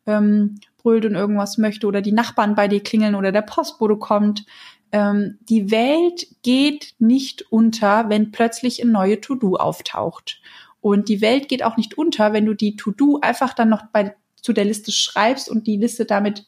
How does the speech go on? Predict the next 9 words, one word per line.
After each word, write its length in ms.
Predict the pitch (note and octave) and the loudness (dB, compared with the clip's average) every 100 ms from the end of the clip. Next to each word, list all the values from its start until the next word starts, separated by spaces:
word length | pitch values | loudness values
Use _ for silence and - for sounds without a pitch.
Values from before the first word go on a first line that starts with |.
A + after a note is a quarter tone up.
| - | -8
ergänzt 640 | F#3 - A#3+ A3+ B3 - - - | -4 2 4 4 2 -4 -16 -8
und 180 | - A3 | -2 0
das 140 | G#3 A3 | 0 0
nicht 200 | G#3+ - | -2 -4
gleich 260 | E3 F3 | -10 -2
und 100 | A3+ | -2
sofort 560 | A#3+ D4 - F#3+ E3 - | -2 -6 -6 -4 -4 -6
machst. 440 | - - - - _ _ _ - | -16 -16 -20 -20 _ _ _ -4
<laughs> 120 | - | -4